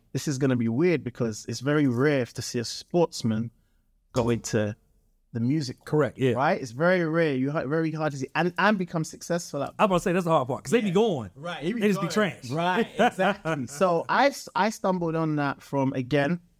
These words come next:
Speaker 1: London, and still today is about sports and music culture. We're very tight and very small back then. So I stumbled, um,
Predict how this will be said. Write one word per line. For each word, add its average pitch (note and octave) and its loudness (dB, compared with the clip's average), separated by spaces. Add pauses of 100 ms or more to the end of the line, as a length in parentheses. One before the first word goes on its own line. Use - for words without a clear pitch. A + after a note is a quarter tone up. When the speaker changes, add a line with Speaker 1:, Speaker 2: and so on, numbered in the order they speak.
(120)
Speaker 1:
London, C#3+ 2 (400)
and B2 0
still C3+ 0
today B2 0
is A2+ -4
about A2 -4
sports - -2
and G#2+ -2
music A#2 0
culture. B2 -2
We're G#2+ -6
very C#3 2
tight - -2
and A2 -2
very B2+ -2
small B2+ -4
back C#3 0
then. B2 -2 (380)
So C3+ 4
I C#3+ 4
stumbled, B2+ 0 (160)
um, A2 0